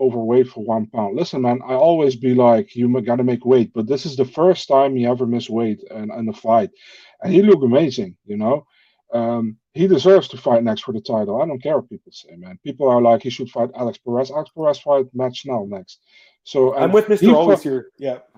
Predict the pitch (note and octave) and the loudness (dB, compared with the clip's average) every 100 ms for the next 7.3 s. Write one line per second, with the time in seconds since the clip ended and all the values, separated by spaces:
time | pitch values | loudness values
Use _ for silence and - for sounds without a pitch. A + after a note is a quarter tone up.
0 | - _ _ _ - F3+ D3 D#3 D#3 F3 | -20 _ _ _ 0 4 6 4 0 2
1 | A#3 F#3+ G3+ - E3+ - F#3+ D#3+ - _ | 2 4 2 2 -4 -2 2 2 2 _
2 | - C#3+ C3+ B2+ D#3+ B2+ F#3 F3+ D#3 A#2+ | -2 0 0 -2 -2 -2 0 -2 -2 -6
3 | A2+ B2 B2 B2 B2+ B2 A#2 C3 E3+ G3 | -4 -2 -2 -2 -4 0 -2 -4 -6 -4
4 | G3 D3+ C#3+ C3+ B2+ C#3+ C#3+ B2+ B2 D#3+ | -2 -2 -2 -2 -2 0 0 -4 -10 -6
5 | C#3 D#3 C#3+ D3 D#3+ D3 D3 - C#3 B2 | -6 -6 -10 -10 -10 -10 -10 -6 -6 -4
6 | B2 B2 A#2 - B2+ A2 G#2 A2 C3+ G#2+ | -6 -6 -6 -2 -2 -2 -4 -2 -2 -4
7 | - G#2 G2+ | -10 -14 -14